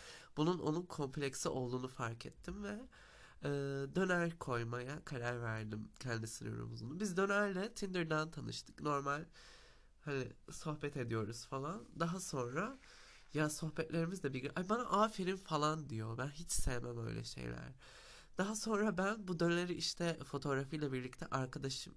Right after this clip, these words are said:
çok yakın arkadaşlarımdan birine gösterdiğimde bana böyle dedi.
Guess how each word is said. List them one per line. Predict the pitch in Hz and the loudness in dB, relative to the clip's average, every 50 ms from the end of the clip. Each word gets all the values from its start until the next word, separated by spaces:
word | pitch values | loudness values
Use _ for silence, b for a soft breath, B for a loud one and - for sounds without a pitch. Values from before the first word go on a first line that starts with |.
| - - | -12 -8
çok | - 165 - - | -8 -6 -2 -2
yakın | 139 - 147 127 | -2 -2 0 0
arkadaşlarımdan | 127 135 131 131 143 127 131 135 135 - 143 135 131 131 135 131 135 135 131 | 0 0 0 0 -2 -2 -2 -2 -2 -2 -2 -2 -2 0 0 0 0 0 -2
birine | 127 120 120 127 127 | -4 -2 -2 -2 -2
gösterdiğimde | 127 120 117 117 - - - 127 120 120 117 113 113 117 117 120 131 151 185 220 262 B B B B B B B B B B B B - | 0 0 -2 -2 -4 -8 -8 -6 -4 -4 -4 -4 -4 -6 -6 -4 -2 -2 -2 -2 -4 B B B B B B B B B B B B 0
bana | 180 196 180 151 | 0 2 4 4
böyle | 160 165 156 151 143 123 | 4 4 4 4 2 2
dedi. | 123 120 113 110 113 113 113 | 2 0 0 2 0 -2 -2